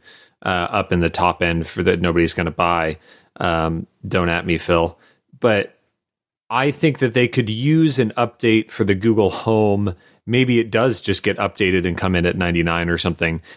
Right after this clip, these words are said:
but it needs an update because it just doesn't really fit design-wise with the, like, the Home Mini and the Home Hub look like they're of the same family, but the Home,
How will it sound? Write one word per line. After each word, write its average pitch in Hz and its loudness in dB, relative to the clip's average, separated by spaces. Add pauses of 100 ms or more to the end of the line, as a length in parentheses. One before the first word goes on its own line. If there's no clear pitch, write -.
but 127 2
it 135 0
needs 170 2
an 139 -2
update 120 0
because 107 0
it 107 -2
just - -2
doesn't 156 2
really 117 2
fit - -4 (680)
design-wise 120 0 (440)
with 107 0
the, 104 0
like, 113 -2
the 117 4
Home 156 2
Mini 151 0
and 104 2
the 90 2
Home 104 0
Hub 101 0
look 98 0
like 90 -2
they're 92 2
of 87 -2
the 92 2
same 87 0
family, 98 -2 (280)
but 110 2
the 98 -2
Home, 107 0